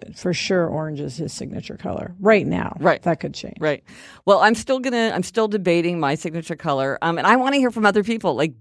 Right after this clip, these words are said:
Speaker 2: do you have a signature color? Do you want to have a signature color? And if you already have one, what is it? <laughs> Um, let us know on Twitter, Facebook. If you put it on Facebook, maybe you can, like, put a picture of something,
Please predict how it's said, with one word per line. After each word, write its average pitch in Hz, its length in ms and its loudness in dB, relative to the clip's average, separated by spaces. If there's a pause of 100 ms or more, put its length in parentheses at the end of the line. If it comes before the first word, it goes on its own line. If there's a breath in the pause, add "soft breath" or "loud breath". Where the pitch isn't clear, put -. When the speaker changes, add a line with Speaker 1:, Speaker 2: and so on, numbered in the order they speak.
(160)
Speaker 2:
do 202 120 0
you 214 260 4
have 254 180 2
a 226 60 0
signature 190 420 -6
color? 139 500 -2
Do 147 100 -6
you 185 120 0
want 185 260 2
to 240 60 -2
have 147 120 0
a 143 40 -6
signature 139 400 -8
color? 131 260 -2 (380 loud breath)
And 185 100 2
if 190 100 4
you 220 80 0
already 247 220 4
have 226 260 2
one, 180 220 -2
what 190 240 2
is 196 180 2
it? - 280 -2
<laughs> 180 60 0
Um, 190 720 4 (400 loud breath)
let 220 240 4
us - 180 0
know 247 180 2
on 190 120 2
Twitter, 226 420 0
Facebook. 214 720 -2
If 180 140 2
you 214 80 6
put 214 220 2
it 247 80 2
on 220 100 0
Facebook, 190 380 0
maybe 165 220 -2
you 165 60 0
can, 151 280 -2
like, 143 240 -2
put 170 140 -2
a 160 40 -4
picture 214 520 -2
of - 140 -4
something, 190 640 -2